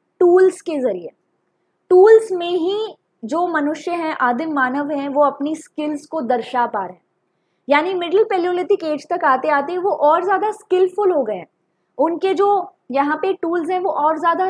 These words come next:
छोटे और हल्के हो गए हैं, Size में बेहतर हो गए हैं।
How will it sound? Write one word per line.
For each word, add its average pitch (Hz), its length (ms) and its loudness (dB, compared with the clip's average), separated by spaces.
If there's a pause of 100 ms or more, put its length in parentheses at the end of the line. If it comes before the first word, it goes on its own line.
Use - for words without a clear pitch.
(120)
छोटे 311 460 -4
और 320 280 -4
हल्के 269 320 -4
हो 302 160 -2
गए 214 140 -4
हैं, 185 140 -18 (500)
Size 302 300 -2
में 349 160 -4
बेहतर 285 340 -2
हो 269 140 0
गए 202 140 -4
हैं। 196 140 -16